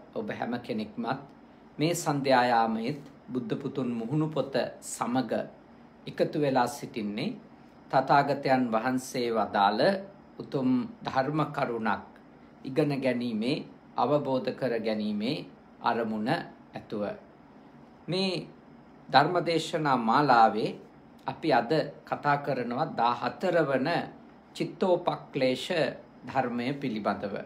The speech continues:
දහහතර වන චිත්තෝපක්ලේශ ධර්මය. මේ වෙනකොට චිත්තෝපක්ලේශ ධර්ම ග්‍රන්ථය ඇසුරු කරගෙන රේරුකානේ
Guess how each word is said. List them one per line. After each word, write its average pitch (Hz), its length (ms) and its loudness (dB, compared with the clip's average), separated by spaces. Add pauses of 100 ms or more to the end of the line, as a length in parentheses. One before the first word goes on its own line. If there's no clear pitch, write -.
(600)
දහහතර 123 580 0
වන 143 240 0
චිත්තෝපක්ලේශ 113 1000 -2
ධර්මය. 104 440 0 (1300)
මේ 135 180 -2
වෙනකොට 135 440 0 (260)
චිත්තෝපක්ලේශ 165 1040 2
ධර්ම 120 400 2 (420)
ග්‍රන්ථය 131 480 0
ඇසුරු 127 440 0
කරගෙන 113 500 -2 (340)
රේරුකානේ 117 760 -2